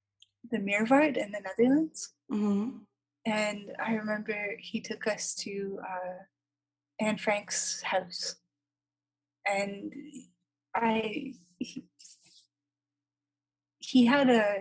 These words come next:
Speaker 1: he did a press conference in front of Anne Frank's statue, and he told the, the reporters there that the, this, a similar thing had occurred in North America,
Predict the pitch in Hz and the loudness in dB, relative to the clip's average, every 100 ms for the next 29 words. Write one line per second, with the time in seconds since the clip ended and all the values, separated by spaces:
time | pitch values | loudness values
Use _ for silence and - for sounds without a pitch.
0 | 196 240 240 233 220 196 196 254 - - | -2 0 4 4 4 2 2 0 0 -4
1 | - - 190 - 190 - - 196 208 202 | -6 -6 -6 -6 -12 -10 -16 -8 -6 -6
2 | 196 196 196 190 208 202 - - 196 - | -4 -6 -8 -8 -8 -8 -6 -2 -2 0
3 | 190 180 - _ _ _ _ - 196 202 | 0 -2 -4 _ _ _ _ -6 -2 -2
4 | 202 196 240 - 208 - 214 208 208 202 | -4 -6 -6 -8 -10 -8 -4 -4 -4 -4
5 | 196 190 269 - 196 190 190 190 _ 240 | -4 -6 -10 -10 -8 -8 -10 -16 _ -8
6 | 202 - 226 240 240 196 - 202 190 185 | -8 0 4 6 6 4 -4 -2 -2 -2
7 | 190 185 190 - 196 190 185 - _ _ | -2 -2 -4 -8 -4 -2 -4 -6 _ _
8 | _ - 196 - - - 220 - 220 226 | _ -10 -8 -8 -12 -6 -2 0 4 6
9 | 220 214 - 208 208 196 196 - 196 196 | 6 2 -4 -6 -4 -8 -8 -6 -4 -4
10 | 196 190 190 - 202 202 190 185 - | -6 -6 -6 -6 -4 -2 -2 -4 -6